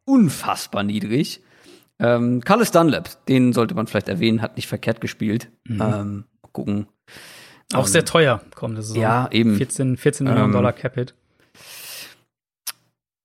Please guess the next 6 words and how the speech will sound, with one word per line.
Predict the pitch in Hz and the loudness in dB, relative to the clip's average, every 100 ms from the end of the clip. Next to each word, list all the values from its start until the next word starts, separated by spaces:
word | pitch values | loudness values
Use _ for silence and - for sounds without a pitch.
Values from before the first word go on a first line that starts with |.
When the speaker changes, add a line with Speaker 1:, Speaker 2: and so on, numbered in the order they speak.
| _ _ _ _ _ _ | _ _ _ _ _ _
Speaker 1:
Ich | 226 190 202 202 - - 131 | -8 -4 -4 -6 -10 -10 -4
habe, | 123 139 147 165 175 170 180 190 208 233 247 - _ _ _ _ - | 0 2 4 4 4 2 2 2 2 2 -2 -8 _ _ _ _ -14
ich | 139 | -2
hätte | 165 185 | 0 0
die | 143 - | -6 -2
O-Line | 151 180 185 196 240 | 0 2 2 4 2